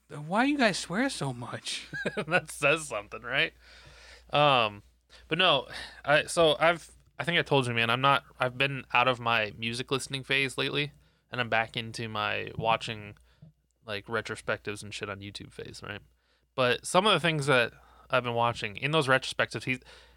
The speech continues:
Speaker 2: uh, one of the guys, he said something along the lines of, like, "Good writing will always leave things open for interpretation,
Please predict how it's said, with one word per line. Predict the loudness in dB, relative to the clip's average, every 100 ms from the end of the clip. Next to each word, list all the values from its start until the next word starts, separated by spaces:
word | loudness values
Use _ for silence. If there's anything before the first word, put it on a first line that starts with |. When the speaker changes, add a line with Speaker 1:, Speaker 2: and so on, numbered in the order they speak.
| _ _ _ _ -8
Speaker 2:
uh, |
one | 0 0
of |
the | 2
guys, | 4 4 4 0
he | -4
said | -2 -2 0
something | 2 0 0 -6 -4
along | 0 0
the | 0
lines | 0 0 -2
of, | -4
like, | -4 -6 _ _ _ _ _ _ _ _ _ _ _ _ _ 2
"Good | 2 6
writing | 6 6 4 -2 -6 _ _ _ _ _ _ _ -4
will | 2
always | 6 6 4 2
leave | 0 0
things | -4 0
open | 0 -2
for | -2 -2
interpretation, | -2 -4 -4 -8 -8 -12